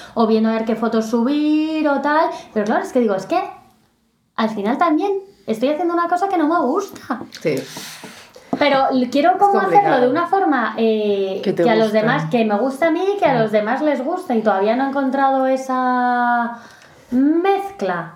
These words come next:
Speaker 1: O
Speaker 2: Hay
Speaker 1: sea,
Speaker 2: que,
Speaker 1: no
Speaker 2: hay
Speaker 1: lo
Speaker 2: que
Speaker 1: sé.
Speaker 2: buscar el punto.
Speaker 1: Hay que buscar el punto.
Speaker 2: Hay que
Speaker 1: También es
Speaker 2: buscar el
Speaker 1: cierto
Speaker 2: punto.
Speaker 1: que a mí las redes me han ayudado más de lo que eh, yo reconozco.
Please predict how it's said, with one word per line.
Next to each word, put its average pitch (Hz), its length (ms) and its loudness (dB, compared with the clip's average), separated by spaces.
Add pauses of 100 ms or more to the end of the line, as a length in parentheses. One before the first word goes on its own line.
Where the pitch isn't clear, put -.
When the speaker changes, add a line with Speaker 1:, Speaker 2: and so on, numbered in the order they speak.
Speaker 1:
O - 40 -10
Speaker 2:
Hay 180 60 2
Speaker 1:
sea, 226 80 4
Speaker 2:
que, 226 40 2
Speaker 1:
no 233 80 2
Speaker 2:
hay 262 60 4
Speaker 1:
lo 285 60 2
Speaker 2:
que 226 60 4
Speaker 1:
sé. 220 60 4
Speaker 2:
buscar 208 320 2
el 180 140 0
punto. 143 460 -4
Speaker 1:
Hay 233 140 -2
que 277 60 -2
buscar 285 240 -2
el 269 80 -6
punto. 247 240 -2
Speaker 2:
Hay 202 60 0
que 196 60 -2
Speaker 1:
También 202 240 0
es 269 60 0
Speaker 2:
buscar - 160 0
el 285 60 2
Speaker 1:
cierto 285 180 0
Speaker 2:
punto. 339 140 -2
Speaker 1:
que 233 100 -2
a 185 180 -4
mí 208 340 0
las 226 240 -2
redes 269 460 0 (100)
me 202 240 -2
han 202 80 -2
ayudado 220 680 0
más 208 240 -2
de 233 100 -2
lo 226 80 -2
que 175 800 -4 (500)
eh, 170 600 -4 (320)
yo 190 180 -2
reconozco. 170 540 -8